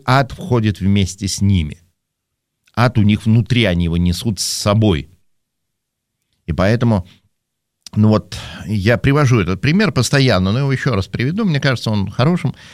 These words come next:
Я как-то смотрел, э, документальный сериал би би си про раздел Индии, вот, э, про, э, то, как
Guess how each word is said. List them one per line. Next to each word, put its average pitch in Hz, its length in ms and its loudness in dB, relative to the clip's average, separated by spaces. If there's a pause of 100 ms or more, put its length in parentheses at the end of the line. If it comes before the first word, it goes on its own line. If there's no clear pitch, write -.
(260)
Я 135 220 2
как-то 135 280 -2
смотрел, 131 600 0
э, 95 300 -6
документальный 117 600 0
сериал 147 320 0
би 117 180 0
би 117 120 2
си 120 600 -2
про 110 320 2
раздел 107 400 2
Индии, 85 520 2 (300)
вот, 87 240 -8 (200)
э, 76 340 -2 (100)
про, 90 420 0 (1600)
э, 110 380 2
то, 165 120 2
как - 480 -2